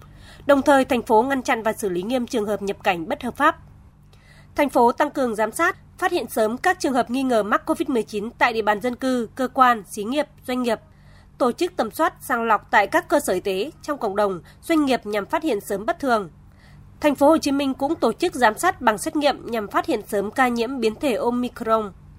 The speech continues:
Xét nghiệm giải trình tự gen tất cả trường hợp dương tính như người nhập cảnh trong vòng hai mươi tám ngày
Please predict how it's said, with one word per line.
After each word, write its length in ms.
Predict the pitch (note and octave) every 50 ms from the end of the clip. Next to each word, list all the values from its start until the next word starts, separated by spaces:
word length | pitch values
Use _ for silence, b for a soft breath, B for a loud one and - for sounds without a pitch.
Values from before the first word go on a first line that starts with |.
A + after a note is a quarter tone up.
| - - - -
Xét 220 | - F#4+ G4+ G4
nghiệm 220 | D#4+ D#4 C#4 B3 G#3
giải 200 | B3 A3 G3 G3
trình 180 | - - A3+ A3+
tự 160 | - B3 A3 G3
gen 200 | B3+ C4 C4 B3+
tất 240 | - - F#4 - -
cả 120 | - A3 A3+
trường 200 | - A#3+ G#3+ G#3
hợp 140 | A3+ G3+ F3
dương 160 | A3+ B3+ B3
tính 300 | - B3 A3+ A3 C4+ E4+ E4+ -
như 160 | C#4+ C4+ C4+
người 240 | B3 A#3 A#3 A3 G3
nhập 160 | G3+ G#3+ G#3 -
cảnh 180 | - G3+ F#3+ F3+
trong 240 | - - B3+ A#3+
vòng 200 | G#3+ A#3+ G#3+ G3
hai 180 | F3 G3+ B3 A#3
mươi 40 | -
tám 180 | - G3+ G#3 A#3
ngày 260 | B3+ B3 A3+ G3+ B